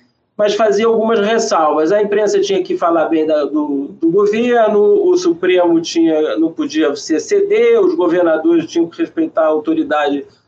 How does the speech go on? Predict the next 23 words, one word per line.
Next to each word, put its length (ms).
do 160
presidente 720
lá 280
nos 200
seus 200
estados. 760
Quer 60
dizer, 180
não 160
era 220
uma 200
coisa 220
de 100
conciliação, 920
era 240
uma 220
coisa 400
de, 340
é, 460
ser 220
solidário 600
ao 140
governo 720